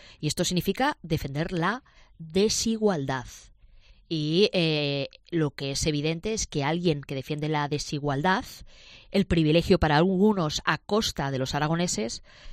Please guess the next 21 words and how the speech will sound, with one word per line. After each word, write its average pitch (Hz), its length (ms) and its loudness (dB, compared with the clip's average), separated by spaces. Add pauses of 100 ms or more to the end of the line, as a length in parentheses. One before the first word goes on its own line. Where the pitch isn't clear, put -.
(260)
no 165 120 -2
está 151 160 -2
defendiendo 135 380 -2
los, 135 200 -2
eh, 123 280 -2
los, - 420 -8
los - 180 0
intereses 131 380 -6
de 135 60 -2
Aragón 123 380 -2 (300)
y, - 140 -2
por 131 160 -2
tanto, 160 480 0 (400)
no 147 320 -2
está 147 460 -2 (240)
capacitada 139 680 0
para 135 460 -2
ser 143 320 -2
quien 147 160 -2
le 135 80 -2
represente. - 580 -10